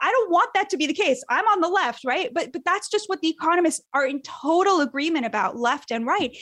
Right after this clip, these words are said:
And I don't know that that's the government's job to do that. So I think a lot of the things are cultural. You know, I think, like, um, minimum wage is another great example. A minimum wage of fifteen dollars an hour is starvation wages in most American cities.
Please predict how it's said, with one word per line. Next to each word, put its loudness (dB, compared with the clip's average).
And -2
I 2
don't 2
know 4
that 0
that's -2
the 0
government's 0
job 0
to 2
do 2
that. -2
So -12
I 0
think -8
a -6
lot -2
of -8
the -4
things -4
are 0
cultural. -2
You 0
know, -6
I -2
think, 0
like, 0
um, 4
minimum 6
wage 4
is 0
another 2
great 0
example. -4
A 2
minimum 4
wage 2
of -4
fifteen 2
dollars 4
an 2
hour 2
is -2
starvation 2
wages 2
in 0
most 0
American -2
cities. -4